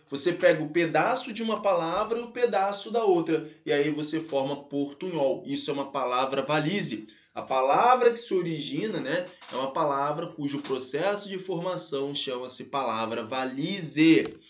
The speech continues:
Mesma coisa ali, ó, brasiguaio, ó, brasileiro e paraguaio. Beber morar, ó, beber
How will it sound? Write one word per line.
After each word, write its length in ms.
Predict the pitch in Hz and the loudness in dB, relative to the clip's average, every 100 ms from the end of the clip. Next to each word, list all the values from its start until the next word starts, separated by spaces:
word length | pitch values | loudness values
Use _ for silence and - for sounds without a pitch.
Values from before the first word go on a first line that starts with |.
| - - _ _ | -20 -20 _ _
Mesma 360 | - 180 196 202 | 0 2 2 4
coisa 260 | 208 208 202 | 6 6 6
ali, 100 | 220 | 4
ó, 80 | |
brasiguaio, 1300 | 165 151 165 185 160 156 165 127 139 165 185 175 139 | 6 4 4 4 0 -4 -6 2 4 6 4 4 4
ó, 140 | 113 | 2
brasileiro 1300 | 110 120 120 117 139 135 135 139 147 165 208 262 302 - _ _ _ | 2 2 0 0 -2 2 2 4 6 8 6 2 -2 -10 _ _ _
e 100 | 156 | -6
paraguaio. 1120 | 147 139 139 156 151 165 202 220 196 123 101 - _ _ - | -2 2 2 2 2 2 4 4 2 0 -4 -10 _ _ -20
Beber 640 | 120 185 180 139 170 208 | 6 8 8 8 10 10
morar, 720 | 208 208 175 165 202 175 139 | 8 6 4 4 2 2 -2
ó, 180 | 139 123 | 0 0
beber 960 | 117 139 156 151 143 143 170 220 - | 0 6 6 6 4 8 10 8 4